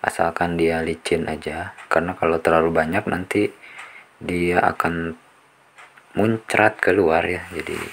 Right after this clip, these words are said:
nanti kena ke penbel, jadi dia malah jadi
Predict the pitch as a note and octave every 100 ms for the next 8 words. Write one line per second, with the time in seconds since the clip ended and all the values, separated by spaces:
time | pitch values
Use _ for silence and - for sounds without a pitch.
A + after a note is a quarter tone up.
0 | - - - - F2 F2 - E2+ D#2+ D2
1 | - - - G#2+ G2+ F#2 F#2 D#2+ F2+ F2
2 | E2+ E2+ F2 E2+ - - - D#2 D#2+ F2
3 | F2 E2 D#2+ F2+ F2